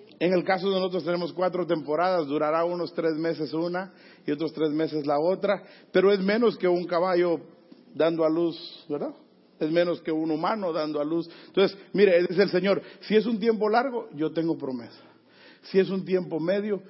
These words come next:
yo tengo promesa". Y mire lo que dice al final, el verano y el calor, pero dice, "Pero si el verano y el calor no les es suficiente, entonces ahí les va,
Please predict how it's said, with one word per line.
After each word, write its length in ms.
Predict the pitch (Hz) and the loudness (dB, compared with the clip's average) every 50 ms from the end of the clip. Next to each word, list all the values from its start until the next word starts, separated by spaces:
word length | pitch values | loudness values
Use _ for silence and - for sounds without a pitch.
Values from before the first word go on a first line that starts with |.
| - - - | -20 -12 -4
yo 180 | 127 147 147 147 | -2 -2 -2 0
tengo 260 | 160 151 143 143 131 | -2 -2 -2 -2 -4
promesa". 460 | 127 135 127 131 135 131 127 - 123 - | -4 -4 -2 0 0 -2 -2 -4 -10 -2
Y 100 | 143 151 | 0 2
mire 160 | 165 175 175 | 4 6 6
lo 100 | 175 175 | 6 4
que 140 | 147 151 165 | 2 2 0
dice 140 | 160 156 170 | 2 2 2
al 80 | 151 135 | 0 0
final, 400 | 147 151 147 151 143 135 - - - - - - - - - - _ _ _ _ _ - - | 0 0 2 2 2 0 -2 -6 -20 -20 -20 -20 -20 -20 -20 -20 _ _ _ _ _ -12 -4
el 120 | - 151 | -2 0
verano 300 | 147 151 147 160 170 185 190 | 2 2 0 0 2 2 0
y 60 | 170 | 0
el 40 | 147 | 2
calor, 280 | 165 165 170 170 156 135 | 4 4 4 4 2 2
pero 160 | 165 160 165 | 0 0 2
dice, 140 | 156 151 170 139 - - - - _ - | 2 2 0 -2 -2 -10 -20 -20 _ 0
"Pero 200 | - 160 - 165 | 2 2 2 2
si 320 | - - - - - 139 147 | -2 -4 -12 -6 -4 -2 0
el 120 | 143 139 | 0 0
verano 320 | 135 147 151 170 190 208 | 2 2 2 2 0 0
y 60 | 202 196 | 0 0
el 100 | 185 156 | 0 2
calor 300 | 170 180 180 180 180 180 | 0 0 0 0 -2 -2
no 140 | 180 180 | -2 -2
les 160 | 175 175 143 170 | -2 -2 -4 -4
es 100 | 165 147 | -6 -6
suficiente, 680 | 156 139 135 143 135 170 180 165 143 113 113 113 - - _ _ _ _ _ _ _ _ _ _ - | -6 -8 -8 -6 -4 -2 -2 -2 -2 -6 -8 -12 -12 -16 _ _ _ _ _ _ _ _ _ _ -10
entonces 420 | - 123 120 123 147 135 135 131 127 | -10 -8 -4 -4 -4 -4 -4 -6 -6
ahí 140 | 131 127 | -4 -4
les 240 | 131 127 123 123 113 | -2 -2 -4 -4 -6
va, 140 | 120 113 | -8 -8